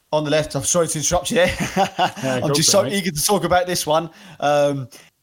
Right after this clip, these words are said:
Speaker 1: I went for Sadio Mane. Uh, for me, I think he's the best player in the league. I just, I think this guy is so, so good.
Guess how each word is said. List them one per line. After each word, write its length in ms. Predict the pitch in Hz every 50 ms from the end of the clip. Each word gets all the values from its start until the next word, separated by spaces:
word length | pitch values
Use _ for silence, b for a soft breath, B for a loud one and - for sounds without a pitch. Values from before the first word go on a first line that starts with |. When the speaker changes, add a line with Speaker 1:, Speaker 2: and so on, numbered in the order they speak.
| _ _ _ _ -
Speaker 1:
I 100 | 160 165
went 200 | 165 175 170 -
for 60 | 151
Sadio 320 | - 165 170 156 160 160 156
Mane. 380 | 165 170 170 160 151 139 123 - - _ -
Uh, 360 | 135 131 131 131 131 131 135 -
for 80 | - 143
me, 420 | 147 151 156 156 151 147 151 151 -
I 160 | 160 151 151
think 220 | - - 143 139 139
he's 160 | 143 135 120
the 60 | 131
best 180 | 120 139 - -
player 140 | 139 131 127
in 80 | 123
the 60 | 123
league. 300 | 123 127 123 120 110 - - _ _ _
I 140 | 139 135 135
just, 480 | 135 - 135 127 117 - - - - _ _ _ _ _ _ _ _
I 80 | - 135
think 220 | - - 156 147
this 160 | 139 139 135 -
guy 180 | 143 135 131
is 140 | 131 120 -
so, 360 | - - - - 147 143 139
so 280 | 131 - - 123 127 120
good. 340 | 113 - 127 123 123 120